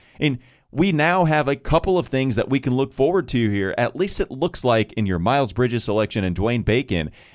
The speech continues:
And now we're to the point where he seems to be pretty valuable to us, at least in our outlook for the future.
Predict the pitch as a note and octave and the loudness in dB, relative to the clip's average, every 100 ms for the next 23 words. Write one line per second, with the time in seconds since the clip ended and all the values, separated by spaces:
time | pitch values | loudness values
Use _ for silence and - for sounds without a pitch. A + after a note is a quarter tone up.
0 | - G#2+ G2 - F#2 A2+ D#3 F#3+ F#3 C#3+ | -4 -2 -2 -4 -2 0 0 0 0 0
1 | B2 B2 D3+ - - - G#2 A#2 A#2+ - | 2 0 0 -4 -16 -8 -2 0 -2 -6
2 | _ - F3 G3 - E3+ B3 C4 F#3 - | _ -8 -2 0 0 0 -2 -2 -2 -4
3 | - C#3+ F3+ B2+ G2 G#2+ F#4 D4 A2 D2 | -4 -2 -2 -2 0 0 0 2 2 0
4 | - A2 F#2 C#2+ - A#2+ E3 F#3 - C#3 | 0 2 2 2 0 0 0 -2 -2 -2
5 | B2 A#2 A2 A2+ G#2 F#2 G2+ D#2 B1+ - | 0 2 2 0 0 -2 -2 -2 -4 -12
6 | - - | -14 -18